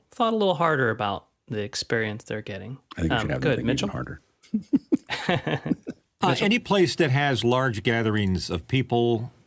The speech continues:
Speaker 3: like it could be a movie theater, it could just as easily be a, a shopping mall, uh, makes me nervous for a variety of reasons. Haven't done either for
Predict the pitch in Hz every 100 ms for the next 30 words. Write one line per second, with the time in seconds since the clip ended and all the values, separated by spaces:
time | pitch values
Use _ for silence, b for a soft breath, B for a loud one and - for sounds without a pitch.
0 | - 95 80 98 85 101 92 95 92 92
1 | 101 92 107 101 95 80 101 92 98 104
2 | 104 87 98 87 90 82 82 78 - 87
3 | - 110 98 113 92 90 90 82 b b
4 | b b - 104 98 95 113 113 - 110
5 | 101 110 113 107 101 - 104 95 85 85
6 | 95 107 107 90 101 98 95 95 - 110
7 | 107 95 104 98 - 107 104 107 104 90
8 | - - 92 87 90 85